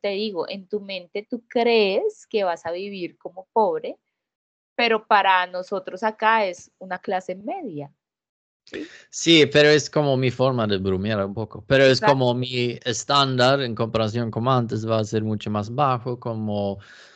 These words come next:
Speaker 2: vivir en un lugar sin televisión, sin cosas, solamente una
Speaker 1: Ah,
Speaker 2: cama, un
Speaker 1: pero es que tú has
Speaker 2: escritorio, con poco lujo, o sea, no, no va a ser algo impresionante, sin duda.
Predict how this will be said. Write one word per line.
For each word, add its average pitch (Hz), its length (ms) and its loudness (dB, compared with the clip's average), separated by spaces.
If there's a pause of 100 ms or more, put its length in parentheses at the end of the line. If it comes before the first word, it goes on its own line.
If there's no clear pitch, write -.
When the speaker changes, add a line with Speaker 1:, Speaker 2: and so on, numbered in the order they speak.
(220)
Speaker 2:
vivir 123 600 4
en 120 160 -2
un 120 260 -4
lugar 131 380 2
sin 117 640 -10
televisión, 113 760 -2
sin 113 240 -6
cosas, 120 560 2
solamente 110 520 -2
una 101 180 0
Speaker 1:
Ah, 101 60 0
Speaker 2:
cama, 127 420 2
un 113 100 -4
Speaker 1:
pero 101 160 -4
es 107 180 -4
que - 100 -2
tú 143 180 8
has 135 140 6
Speaker 2:
escritorio, 127 260 6 (460)
con 127 220 6
poco 123 340 6
lujo, 139 840 4 (180)
o 117 140 -6
sea, 117 320 -2
no, 117 640 -6
no 120 580 -6
va 117 140 6
a 117 40 0
ser 120 200 -2
algo 120 260 -6
impresionante, 117 800 -10
sin 104 200 -8
duda. 101 240 -8